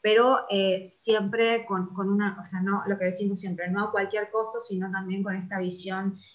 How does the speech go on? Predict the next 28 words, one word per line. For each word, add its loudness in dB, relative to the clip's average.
social 0
y 2
ambiental. -2
Así -6
que, 6
bueno, 2
vamos 0
a 4
arrancar 2
primero 0
con -2
la -2
ciudad 0
de 4
San -2
Justo, 0
Santa 0
Fe. 6
Para 6
eso 0
nos -4
acompaña, 0
eh, -4
antes -2
que -6
nada 2
le 0
queremos -4